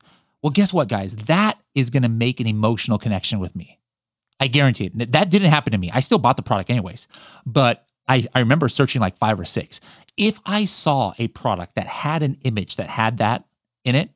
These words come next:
like an infographic or a lifestyle image, or if it had a bullet point that said that, it would have had me. I wouldn't have even looked at any, anything else. I'd be like, "Holy cow, this manufacturer obviously knows exactly what I was looking for. This is exactly what I need." Now, remember, I did not type in, nor would I have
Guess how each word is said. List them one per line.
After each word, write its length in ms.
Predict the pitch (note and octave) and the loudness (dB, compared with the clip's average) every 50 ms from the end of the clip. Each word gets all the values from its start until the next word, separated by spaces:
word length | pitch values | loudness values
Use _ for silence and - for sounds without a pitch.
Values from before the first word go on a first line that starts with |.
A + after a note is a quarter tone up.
| _ - | _ -12
like 120 | A#2+ - | -10 -8
an 60 | A2+ | -4
infographic 600 | - B2 A#2+ - B2 A2 A#2 A2+ A#2 A#2 B2+ G#2+ | -2 -2 0 0 0 2 4 2 2 2 0 -4
or 40 | - | -6
a 60 | - | -6
lifestyle 360 | - - A2 A#2 - - A#2+ | -6 -4 -4 -2 -2 -2 -2
image, 240 | B2 C3 C3 B2+ - - | 0 0 0 -2 0 0
or 120 | - A2+ | 0 0
if 80 | G#2 - | 0 0
it 60 | G2+ | -2
had 140 | - C3+ C#3 | -2 0 0
a 60 | D3+ | 0
bullet 300 | A2 F#2+ - F#2 G2+ C3+ | -2 -4 -4 -2 -2 -2
point 200 | - - C#3 B2+ - | 0 0 0 0 0
that 120 | A#2 - | 0 0
said 160 | - C3+ A#2+ | 0 0 2
that, 180 | C3+ C#3+ - _ - | 2 0 -2 _ 2
it 60 | D3 | 4
would 80 | C3 A#2+ | 4 4
have 100 | G#2 G2 | 4 2
had 140 | G2+ F2+ - | 0 -4 -4
me. 60 | - | -2
I 100 | - A#2+ | 2 4
wouldn't 180 | C#3 C#3+ C3+ C3 | 4 6 6 4
have 100 | B2+ B2 | 4 4
even 160 | B2 A#2 A2 | 2 2 2
looked 240 | A2 A#2 C3+ C3 - | 0 0 0 0 -2
at 120 | A2+ A2 - | -4 -4 -2
any, 240 | B2 B2 A#2 - - _ _ _ _ _ - | -2 -2 -2 -4 -6 _ _ _ _ _ 0
anything 280 | D#3 D#3 C#3 - C3 | 2 2 2 4 2
else. 100 | B2 A#2 | 2 2
I'd 80 | A#2+ A#2 | 0 0
be 60 | A2 | 0
like, 160 | A2 F#2+ F2+ - _ _ _ _ _ _ _ - | -2 -2 -2 -4 _ _ _ _ _ _ _ -6
"Holy 300 | - - G#3+ G3+ D#3 B2 | -2 2 4 4 4 2
cow, 320 | - - A#2+ G2 F2 F2 - - - - - _ _ _ _ _ _ | 2 0 0 -2 -2 -4 -10 -18 -20 -20 -20 _ _ _ _ _ _
this 400 | A2+ B2 F#3 F#3+ - - - - - _ _ _ _ _ _ _ _ _ _ _ _ _ _ _ _ _ | 2 2 2 4 2 0 -4 -6 -10 _ _ _ _ _ _ _ _ _ _ _ _ _ _ _ _ _
manufacturer 760 | C3+ C3 C3+ D#3 D3 A2+ - C#3 C#3 C#3 - - G#2 F2 - - | 0 2 2 2 0 0 0 0 0 0 0 -2 -4 -6 -4 0
obviously 500 | - E3+ F3+ D3 C#3 B2 - C#3+ A#2 A2 | 2 4 4 4 4 2 2 2 0 0
knows 240 | A#2 A#2+ A#2 A2+ - | 2 2 2 2 0
exactly 540 | A2+ G2 A2 G#2+ G#2+ C3+ C3 A#2 - - C3 | -2 -4 -4 -2 0 0 0 0 0 0 2
what 60 | A2+ | 2
I 20 | |
was 100 | A2 - | 2 0
looking 180 | B2 A2+ - A2 | -2 -4 -6 -4
for. 100 | G#2 G#2 | -4 -4
This 100 | G#2+ G#2 | -4 -4
is 60 | A2+ | -4
exactly 420 | G#2+ G2+ G#2+ A2 G#2 G2 - A2+ | -4 -2 -2 0 0 0 -2 -4
what 80 | G#2+ F#2 | -6 -6
I 20 | |
need." 240 | F2+ A2 A2 F#2 - | -6 -6 -6 -6 -6
Now, 100 | G#2+ G#2+ | -6 -4
remember, 420 | A2 A2+ B2 D3 G3 F#3 F3+ - - _ _ _ _ _ _ _ - | -2 0 0 2 2 0 -2 -4 -10 _ _ _ _ _ _ _ -6
I 180 | - C#3+ E3+ F3+ | -2 0 0 0
did 220 | C#3 D#3 E3 D3+ | 2 0 0 2
not 280 | C#3+ C3+ C#3 D3 - - | 2 2 0 0 -2 -4
type 300 | - - C#3 C#3+ C#3 - | -4 -4 -4 -4 -2 -4
in, 240 | G#2 G#2+ A2+ A#2+ | -4 -2 -2 -2
nor 180 | A#2+ C3 C#3+ D#3 | 0 0 0 0
would 140 | D#3 D#3 D#3 | -2 -2 -2
I 60 | D#3 | -4
have 200 | D3+ D3 C3+ - | -4 -4 -6 -8